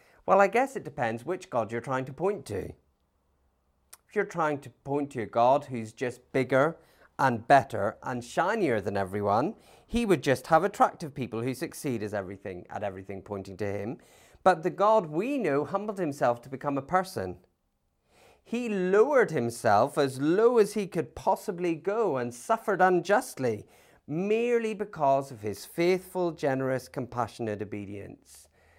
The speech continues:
And as people embedded in Babylon, in a world that hates God, my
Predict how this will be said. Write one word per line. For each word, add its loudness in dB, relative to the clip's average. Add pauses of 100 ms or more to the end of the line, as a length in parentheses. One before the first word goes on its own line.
(1700)
And -2
as -4
people -6
embedded 2
in 0
Babylon, 2
in -6
a 0
world 6
that -4
hates -4
God, -6
my -2